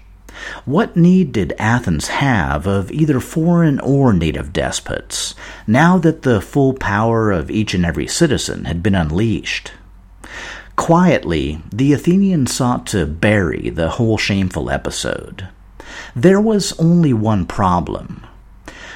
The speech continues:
By submitting to Persian rule, then refusing Artaphernes' command, Athens had technically entered into a state of war with the Persian Empire.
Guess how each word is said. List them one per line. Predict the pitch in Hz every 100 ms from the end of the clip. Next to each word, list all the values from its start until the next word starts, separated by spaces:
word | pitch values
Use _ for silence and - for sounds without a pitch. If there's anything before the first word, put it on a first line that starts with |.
| -
By | 131 160 165
submitting | - 143 135 190 208
to | 135
Persian | - 151 139 110 85 82
rule, | 117 123 69 50 50 90
then | 90 101 123 120 107
refusing | 90 - 123 107 92 85
Artaphernes' | 92 80 - 127 113 98 82 67 -
command, | 73 82 123 98 50 50 - - - - - -
Athens | 135 170 180 202 190 180
had | 151 127 104 98 - -
technically | - 175 139 90 - 57 50 55 - - -
entered | - 151 156 147
into | 135 113 95
a | 80
state | - 110 87
of | 69
war | 78 120 143 82 60
with | 67 95 -
the | 139
Persian | 139 - 104 82 78
Empire. | 73 92 - - 50 50 50 -